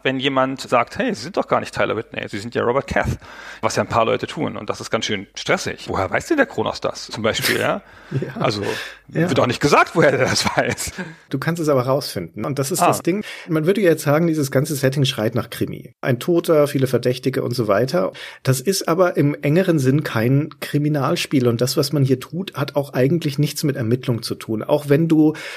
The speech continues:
Speaker 2: dir dann später Zugang verschaffen kannst zu den Kabinen, auch wenn du da Gepäck durchsuchen kannst und sowas. In den allerwenigsten Fällen ist es so, dass du da jetzt irgendwie Beweismaterial finden würdest. So, aha, hier liegt der Zigarettenstummel, wer raucht diese Marke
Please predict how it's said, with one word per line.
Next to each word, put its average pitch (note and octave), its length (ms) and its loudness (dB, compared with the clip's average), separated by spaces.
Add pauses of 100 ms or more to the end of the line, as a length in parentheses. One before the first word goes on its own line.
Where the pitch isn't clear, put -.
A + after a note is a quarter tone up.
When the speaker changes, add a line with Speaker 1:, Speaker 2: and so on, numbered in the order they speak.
(180)
Speaker 2:
dir C#3 140 2
dann C3 140 4
später C3+ 340 2
Zugang C3+ 380 0
verschaffen A#2+ 420 -2
kannst A2 320 0
zu C3 120 4
den A#2 160 4
Kabinen, A#2 520 0
auch A#2 220 -2
wenn B2 140 4
du C3 80 -2
da A#2+ 120 4
Gepäck A#2 380 0
durchsuchen B2+ 440 2
kannst A#2 360 -2
und A#2 100 0
sowas. A#2 360 2 (280)
In C3+ 180 6
den C3+ 280 4
allerwenigsten D#3+ 720 2
Fällen C#3 320 2
ist C3+ 160 -2
es C3+ 200 -2
so, C3 220 2
dass C3 140 2
du C3+ 80 -2
da A#2+ 80 2
jetzt A#2+ 120 2
irgendwie A#2 220 2
Beweismaterial G2+ 720 2
finden F2+ 340 -6
würdest. - 320 -6
So, - 140 -2
aha, G#2+ 320 0
hier G#2 180 4
liegt G#2+ 200 2
der G2+ 100 2
Zigarettenstummel, F2 720 -4
wer F2+ 220 0
raucht E2+ 280 0
diese F#2+ 200 0
Marke F2+ 560 0